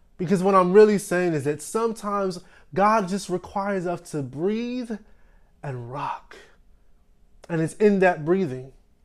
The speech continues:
it's in that rocking that the Spirit is moved and that God hears. It's an admittance that we don't all have the answers,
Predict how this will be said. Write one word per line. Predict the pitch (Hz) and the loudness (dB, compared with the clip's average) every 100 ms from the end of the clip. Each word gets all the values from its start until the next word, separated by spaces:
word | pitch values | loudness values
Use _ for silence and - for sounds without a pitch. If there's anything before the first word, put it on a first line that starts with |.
| _ _ - | _ _ 0
it's | 190 190 | 0 0
in | - 220 220 | 4 4 6
that | 196 202 202 | 4 2 2
rocking | 180 185 180 147 135 131 - - - _ - _ - _ - | 0 2 0 -4 -12 -12 -18 -20 -20 _ -20 _ -20 _ -4
that | 180 156 | -4 -2
the | |
Spirit | 151 - - 220 233 202 156 - - - | -6 -8 -8 2 6 6 2 -6 -20 -8
is | 156 135 | -6 -2
moved | 160 196 139 123 - - - _ _ - - _ _ | 2 2 2 -4 -14 -20 -20 _ _ -20 -20 _ _
and | 160 151 | -6 -4
that | 147 | 0
God | 139 135 123 | 0 0 -2
hears. | - 123 139 - - - - _ _ _ _ _ - _ _ _ _ _ _ _ _ | -10 -12 -14 -18 -18 -18 -20 _ _ _ _ _ -20 _ _ _ _ _ _ _ _
It's | - 156 | -10 -4
an | 165 | -2
admittance | 160 185 196 196 160 | 2 2 2 -2 -2
that | 165 | -2
we | 156 | 0
don't | 170 165 | 0 -2
all | 165 165 | -2 0
have | 156 156 139 | 0 0 -2
the | 139 | -4
answers, | 143 135 - 135 - | -4 -6 -10 -14 -14